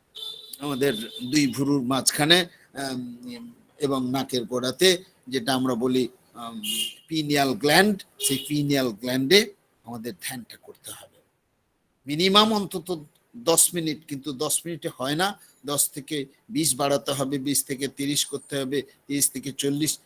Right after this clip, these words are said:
অন্তত পঁয়তাল্লিশ মিনিট ধ্যান করতে হবে।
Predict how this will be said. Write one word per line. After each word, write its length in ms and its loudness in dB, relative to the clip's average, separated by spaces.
অন্তত 480 -8
পঁয়তাল্লিশ 800 2
মিনিট 380 -2
ধ্যান 240 -2
করতে 300 -12
হবে। 280 -10